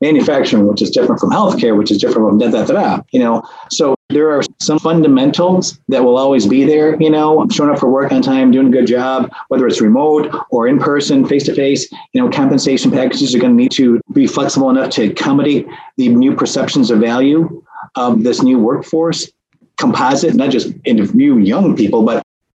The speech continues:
even those returning to the workforce who are interested in the workforce, their values have changed as well.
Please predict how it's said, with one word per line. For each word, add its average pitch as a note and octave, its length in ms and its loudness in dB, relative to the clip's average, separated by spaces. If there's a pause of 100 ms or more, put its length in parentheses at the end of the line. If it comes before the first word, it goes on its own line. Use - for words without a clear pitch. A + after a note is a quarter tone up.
(100)
even C3+ 260 2
those C#3+ 260 0
returning C#3 420 0
to A#2 100 -2
the G2 60 2
workforce G#2+ 380 0
who - 120 -4
are C3 80 0
interested F#3+ 280 -2
in G#2+ 60 -2
the - 20 0
workforce, - 260 -4 (480)
their D#3+ 120 -2
values D3+ 260 -2
have G2+ 80 -2
changed G#2+ 340 -2
as G2+ 120 -2
well. C#3 360 -4